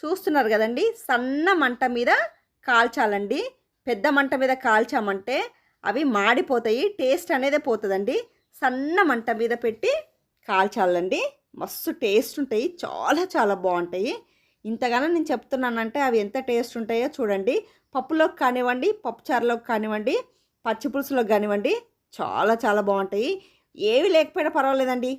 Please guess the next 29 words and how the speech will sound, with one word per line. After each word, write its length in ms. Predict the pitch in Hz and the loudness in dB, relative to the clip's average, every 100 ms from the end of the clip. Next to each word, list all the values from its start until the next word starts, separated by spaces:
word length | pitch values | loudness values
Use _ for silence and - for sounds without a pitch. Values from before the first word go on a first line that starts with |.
| - | -10
ఒక 120 | - 233 240 | -10 -8 -6
పచ్చి 260 | 220 - 277 | -6 -6 -2
పులుసు 240 | 349 349 | -2 0
ఉన్న 100 | 277 285 | 0 2
చాలు, 200 | 240 247 220 190 | 2 2 0 -2
గిన్నె 240 | 240 294 262 | 0 0 0
మొత్తం 520 | 254 _ _ - 392 359 | -4 _ _ -2 2 2
లాగించేస్తాం 600 | 262 240 233 214 214 175 202 | 2 0 0 -2 -2 -6 -2
ఈ 20 | 220 202 _ _ _ _ _ - | -2 -2 _ _ _ _ _ 0
సొరకాయ 400 | 220 240 269 247 214 | 0 2 0 2 2
వడియాలు 320 | 208 214 196 | 2 2 0
ఉన్నాయంటే. 460 | 196 190 180 175 175 - _ _ | -2 -2 -2 -4 -8 -10 _ _
అంత 340 | - 185 214 240 233 | -8 -6 -2 -4 -2
టేస్ట్ 340 | 214 226 - 262 | 0 -2 -4 -8
ఉంటాయి 260 | 226 202 170 | -4 -4 -2
నిజంగా. 500 | 165 170 202 233 185 - _ _ _ _ | -4 -2 -2 -2 -4 -6 _ _ _ _
ఈ 80 | 196 196 | -8 -2
సొరకాయ 380 | 202 214 233 214 | -2 0 2 2
ఒక్-, 160 | 190 _ - 190 | 0 _ -8 -4
వడియాలు 400 | 190 202 196 190 151 143 190 | 0 0 0 0 -4 -4 -2
వేపుకొని 580 | 196 - - 214 247 508 - _ _ - | -2 -2 -4 -2 0 -2 -6 _ _ -6
మనం 200 | 196 247 392 214 | -2 -2 -2 -6
ఒక 140 | - 214 | -8 -4
పచ్చి 220 | 208 208 | -4 -2
పులుసు 220 | 226 233 220 | -2 0 2
చేసుకున్నా 420 | 208 214 226 208 | 2 0 -4 -2
కానీ 220 | 196 269 523 - _ _ - | -2 -2 -4 -8 _ _ -10
అన్నం 340 | 175 190 220 214 | -6 -4 -2 -2
మొత్తం 460 | 202 - _ - | -2 -4 _ -2